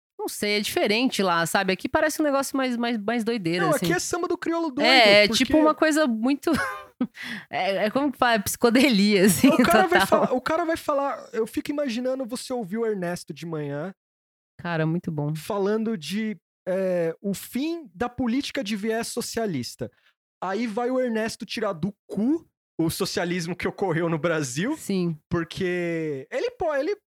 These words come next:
Speaker 2: já faz isso. Já
Speaker 1: É,
Speaker 2: tem meses
Speaker 1: já,
Speaker 2: já que
Speaker 1: já.
Speaker 2: ele já faz isso.
Speaker 1: Eu, eu gosto, assim, eu gosto. Eu gosto do Ernesto. <laughs>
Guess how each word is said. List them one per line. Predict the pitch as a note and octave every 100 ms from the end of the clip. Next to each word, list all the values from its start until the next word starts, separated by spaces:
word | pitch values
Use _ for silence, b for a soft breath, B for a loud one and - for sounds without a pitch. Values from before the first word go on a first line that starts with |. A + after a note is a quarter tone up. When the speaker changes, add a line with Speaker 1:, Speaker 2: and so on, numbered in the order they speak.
| -
Speaker 2:
já | B2+ A3+
faz | - G#3+ A#3 A#2
isso. | C#3 - A#2
Já | F#3
Speaker 1:
É, | G#3
Speaker 2:
tem | A3+ A3+
meses | E3+
Speaker 1:
já, | D#3 F3+
Speaker 2:
já |
que | D3
Speaker 1:
já. | D3
Speaker 2:
ele | C3
já | C#3+
faz | - D3 B2+
isso. | B2
Speaker 1:
Eu, | G3+
eu | G3+ A#3
gosto, | C4+ A3+ G#3
assim, | F3 F#3+
eu | E3
gosto. | D3+ C#3+ C#3+ -
Eu | C#3 D3+ E3
gosto | D3+ C#3+ C#3 C#3+ C3 -
do | B2 C3+
Ernesto. | C#3+ B2 C3 D3 - -
<laughs> | A#3 D4+ - G4+ A#4+